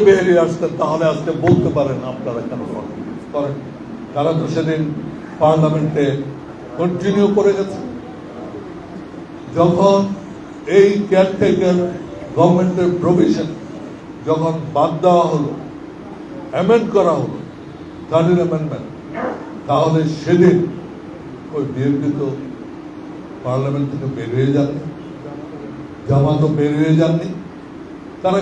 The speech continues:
কি করেছে? They supported in a way by remaining within the parliament। দোষ হয় জাতীয় পার্টি।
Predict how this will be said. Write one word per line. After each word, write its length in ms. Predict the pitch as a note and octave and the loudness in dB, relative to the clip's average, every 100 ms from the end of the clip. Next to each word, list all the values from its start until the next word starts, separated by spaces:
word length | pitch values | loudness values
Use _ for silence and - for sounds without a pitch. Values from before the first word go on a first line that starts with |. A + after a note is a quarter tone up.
| - | 0
কি 80 | C4 B3 | 0 2
করেছে? 300 | G3+ - - - - - - - - G3 | 2 0 -4 -10 -12 -14 -12 -12 0 8
They 140 | A3 A3 G#3 | 8 8 4
supported 540 | A3 A3 G#3 F#3 - - - - - - - - - - F#3 | 4 8 8 8 6 2 -4 -10 -12 -14 -16 -16 -14 -2 2
in 60 | G3+ | 6
a 20 | G3 | 8
way 140 | F#3 D#3+ D3+ - - - | 8 6 2 -6 -10 -4
by 80 | D3+ D#3+ D3+ | 2 4 4
remaining 420 | D#3 E3 D#3+ C#3+ B2 | 4 2 0 -2 0
within 260 | D#3+ E3+ C3+ B2+ | 2 2 0 -2
the 80 | - - | -4 -2
parliament। 400 | C#3+ - - - - - - - - - - - - - D#3+ D3+ - C#3+ C3+ - - - - D#3 | -2 -2 -6 -12 -14 -14 -14 -14 -14 -14 -16 -16 -16 -16 -14 -14 -14 -14 -14 -14 -14 -14 -6 0
দোষ 180 | F#3+ F3+ F#3 | 2 2 0
হয় 240 | D#3+ D#3 - - - - - B2+ | 0 0 -4 -10 -14 -14 -10 -4
জাতীয় 360 | B2+ - D3+ - | -4 -2 -2 -2
পার্টি। 260 | G#2+ A#2 - | -4 -6 -10